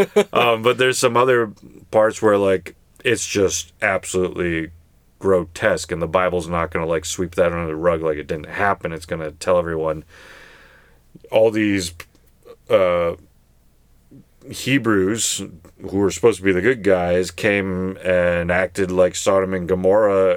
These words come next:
Speaker 2: and just completely
Speaker 1: Mm-hmm.
Speaker 2: destroyed this woman. And then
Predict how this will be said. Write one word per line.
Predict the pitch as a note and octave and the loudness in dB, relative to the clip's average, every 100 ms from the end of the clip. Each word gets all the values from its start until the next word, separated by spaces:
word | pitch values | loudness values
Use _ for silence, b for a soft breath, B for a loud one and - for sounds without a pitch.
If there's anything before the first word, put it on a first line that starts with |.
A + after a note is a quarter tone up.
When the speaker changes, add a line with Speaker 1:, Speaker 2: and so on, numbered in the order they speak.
| F2 | -2
Speaker 2:
and | F2 E2 | -6 -6
just | E2+ | -8
completely | - F2 F2+ - G#2 F2+ F2+ E2 D#2+ E2 - _ _ - | -8 -8 -8 -6 -4 -4 -6 -4 -8 -12 -20 _ _ -20
Speaker 1:
Mm-hmm. | A2+ | -12
Speaker 2:
destroyed | F#2 F#2+ F#2+ G#2+ G2 F#2+ | -8 -6 -2 2 2 2
this | F2 F2 F#2+ | -2 -2 -2
woman. | F#2+ D#3+ F2+ D2 - b b b b b b b b | 0 0 -2 -6 -20 b b b b b b b b
And | G2 F#2+ F2+ | -2 -2 2
then | F#2 F#2 F2+ F2 F2 E2+ E2+ E2 | 2 4 2 0 -2 -4 -4 -6